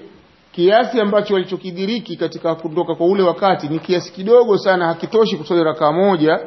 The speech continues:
chatosha labda kurukuu mbili, rukuu moja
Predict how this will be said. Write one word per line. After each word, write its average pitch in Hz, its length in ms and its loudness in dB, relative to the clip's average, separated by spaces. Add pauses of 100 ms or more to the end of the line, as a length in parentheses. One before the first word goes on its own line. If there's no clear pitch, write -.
(540)
chatosha 190 640 2
labda 170 280 0
kurukuu 151 420 -2
mbili, 180 500 -2 (140)
rukuu 165 340 -4
moja 175 540 0